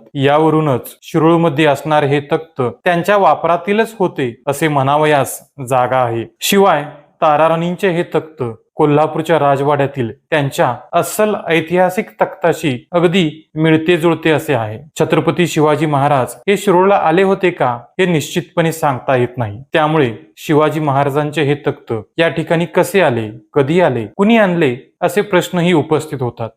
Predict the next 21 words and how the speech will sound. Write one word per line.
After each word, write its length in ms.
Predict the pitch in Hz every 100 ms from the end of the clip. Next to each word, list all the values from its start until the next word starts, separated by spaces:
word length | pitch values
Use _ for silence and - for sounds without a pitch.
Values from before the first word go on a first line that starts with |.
| -
याबाबत 840 | 135 147 151 143 135 - - _ -
संशोधन 500 | 139 123 156 147 139
होणे 580 | 139 147 127 117 - _ _ 151
गरजेचे 420 | 147 127 139 143
आहे. 220 | 123 104 110 -
मात्र 400 | 135 147 147 127
कोल्हापूरच्या 720 | 107 - 143 139 143 147 156 151 156
छत्रपतींशी 640 | - 156 156 143 160 160
संबंधित 600 | 185 170 151 147 143 123 123
अठराशे 520 | 156 - 180 170 190
पंचावन्न 720 | 185 - 170 156 185 175 175
सालच्या 640 | 175 175 160 160 170 135 123 - -
एका 280 | 180 180 202
ऐतिहासिक 760 | 165 147 - 180 170 180 143
दस्तऐवजामध्ये 1080 | 135 165 165 165 151 151 151 147 135 117 113 - -
शिवरायांच्या 840 | - 143 151 156 151 143 147 120 - -
शिरोळ 360 | - 165 180
येथील 480 | 180 160 160 170 165
तख्ताचा 600 | 156 - - 151 151 120 120 _ -
उल्लेख 340 | 143 135 139
सापडतो. 720 | 131 - 127 123 110 - 110